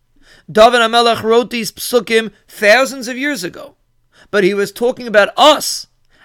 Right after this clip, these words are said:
Ad Ha'olam, no matter how low it seems we are, no matter how low our madrega is, the Ribbono Shel Olam still is Ureim V'Naseim. He just wants us to relate to him. And that's what tefillah is about, and that's what we're doing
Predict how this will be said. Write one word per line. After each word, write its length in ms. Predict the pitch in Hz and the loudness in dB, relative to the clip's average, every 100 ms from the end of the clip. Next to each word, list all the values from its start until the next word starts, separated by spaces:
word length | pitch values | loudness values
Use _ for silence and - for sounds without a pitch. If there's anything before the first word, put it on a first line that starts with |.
| _ - | _ 0
Ad 320 | 214 269 311 | 4 4 4
Ha'olam, 600 | 269 262 285 277 254 170 | 2 0 0 -2 -4 -8
no 100 | 180 | -6
matter 240 | 214 220 190 | -4 -2 -2
how 280 | 226 277 | -2 -4
low 460 | 254 233 262 247 202 | -2 2 4 4 2
it 120 | 202 | -4
seems 720 | - - 247 190 120 - - _ _ | -8 -10 -8 -8 -10 -16 -18 _ _
we 200 | 180 196 | -10 0
are, 220 | 208 214 185 | 2 2 2
no 80 | |
matter 160 | 180 175 | -2 0
how 180 | 165 220 | 2 2
low 200 | 220 226 | 0 -2
our 120 | 220 | -2
madrega 720 | 202 196 151 226 269 - - | 0 -2 0 0 0 -4 -8
is, 280 | - - - _ _ _ _ _ _ | -16 -20 -20 _ _ _ _ _ _
the 80 | 196 | -4
Ribbono 440 | 196 175 226 247 240 | -2 0 -2 -4 -6
Shel 200 | - 233 | -6 -6
Olam 180 | 226 | -6
still 600 | - - 254 294 277 214 190 | -10 -8 -2 2 4 2 -2
is 240 | 185 147 | -6 -8
Ureim 800 | 311 247 262 254 240 240 240 196 | -8 -6 0 2 2 -2 -8 -8
V'Naseim. 800 | 180 214 214 233 262 - - - _ _ _ _ _ _ _ _ | -6 -6 -4 -4 -4 -8 -12 -16 _ _ _ _ _ _ _ _
He 160 | 190 190 | -10 -8
just 200 | 190 190 | -8 -6
wants 320 | 214 220 - - | -4 -4 -6 0
us 240 | 220 - | 0 0
to 120 | - | -4
relate 380 | 196 202 240 269 | -4 -2 -4 -6
to 120 | - | -10
him. 220 | - - _ _ _ _ _ - | -14 -16 _ _ _ _ _ -4
And 160 | 180 | 0
that's 240 | 190 214 214 | 2 2 0
what 180 | 208 | -6
tefillah 260 | - 226 214 | -6 -4 -2
is 100 | 175 | -2
about, 280 | 175 226 214 | 2 4 4
and 80 | 202 | 0
that's 140 | 202 | -2
what 80 | 196 | -2
we're 100 | 190 | -2
doing 480 | 160 277 240 160 | 0 2 2 -2